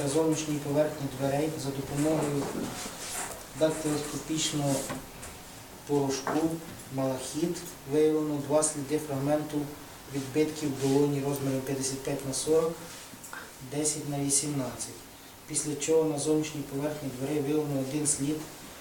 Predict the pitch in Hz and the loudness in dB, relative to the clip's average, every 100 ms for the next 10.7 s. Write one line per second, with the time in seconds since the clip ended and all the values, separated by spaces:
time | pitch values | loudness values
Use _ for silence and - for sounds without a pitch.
0 | - 156 143 139 139 135 156 147 156 151 | -6 0 2 2 0 0 0 2 2 2
1 | 147 143 - 135 139 151 - 143 143 135 | 2 0 -2 -2 0 0 0 -2 -2 0
2 | 143 113 - - - - 147 165 160 139 | 0 0 -6 -8 -10 -4 0 2 2 0
3 | 135 127 151 151 127 139 139 131 143 156 | -2 0 2 2 0 -2 -2 -2 2 2
4 | 156 147 139 - 143 117 135 - 143 131 | 2 2 0 0 -2 0 -2 -2 -4 -4
5 | 156 - 139 131 135 151 151 165 160 - | -4 -4 -2 -4 0 0 0 -2 -6 -8
6 | - - - 143 160 160 160 156 151 143 | -14 -14 -6 6 6 6 2 0 0 0
7 | 135 135 156 156 151 135 127 151 143 143 | 0 -2 -2 -2 -2 -4 -2 -2 0 0
8 | 135 - - - - 156 156 147 139 - | -2 -4 -12 -8 2 4 4 2 0 -2
9 | 147 143 - - - 139 156 156 - 147 | -4 -4 -6 -10 -6 4 6 6 2 -2
10 | 139 - 139 156 - 147 | -2 -2 0 2 0 0